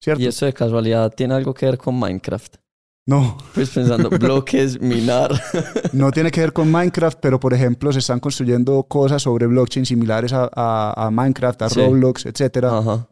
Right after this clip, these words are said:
Speaker 1: Como, por ejemplo, de Sandbox, que es un proyecto muy chimba que ahorita vamos
Speaker 2: Sí.
Speaker 1: a conocer. Mm.
Speaker 2: Entonces,
Speaker 1: Espera,
Speaker 2: para
Speaker 1: ya le termino de resumir.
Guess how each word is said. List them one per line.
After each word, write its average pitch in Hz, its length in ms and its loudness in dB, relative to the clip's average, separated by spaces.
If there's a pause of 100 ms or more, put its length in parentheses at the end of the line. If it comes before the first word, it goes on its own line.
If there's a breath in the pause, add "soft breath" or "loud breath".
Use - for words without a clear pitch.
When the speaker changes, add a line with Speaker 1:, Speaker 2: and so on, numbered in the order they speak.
Speaker 1:
Como, 117 300 -2
por 117 100 -2
ejemplo, 117 320 0
de 113 100 4
Sandbox, 113 600 0
que - 80 -6
es 117 80 -2
un 120 80 -2
proyecto 123 320 -2
muy 123 100 0
chimba 117 240 0
que - 80 -6
ahorita 107 240 -2
vamos 117 160 0
Speaker 2:
Sí. 107 60 0
Speaker 1:
a - 40 -2
conocer. 104 380 -6 (140)
Mm. 123 680 -4
Speaker 2:
Entonces, 117 760 -4 (420)
Speaker 1:
Espera, 131 240 2
Speaker 2:
para 127 60 4
Speaker 1:
ya 143 60 4
le 156 60 0
termino 139 260 2
de 147 60 2
resumir. 120 420 0